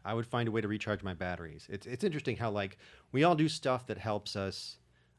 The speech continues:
kind of recenter and, uh, and get a second wind. Uh, and it doesn't always have to be the s-, doing the same thing,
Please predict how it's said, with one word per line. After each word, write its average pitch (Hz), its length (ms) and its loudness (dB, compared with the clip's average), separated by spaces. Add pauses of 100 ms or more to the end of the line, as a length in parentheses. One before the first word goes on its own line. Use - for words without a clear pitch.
kind 104 140 -2
of 87 80 -4
recenter 92 680 -2 (300)
and, 87 540 -6
uh, 87 180 -6
and 90 140 -6
get 98 100 -2
a 95 40 -4
second 87 320 -8
wind. 76 300 -12 (360)
Uh, 98 320 -4
and 123 100 -4
it 123 100 0
doesn't 127 260 2
always 110 260 2
have 107 160 -2
to 98 60 -8
be 98 180 -4
the 92 100 -4
s-, - 280 -6
doing 107 240 -2
the 95 60 -4
same 98 340 -4
thing, 78 320 -8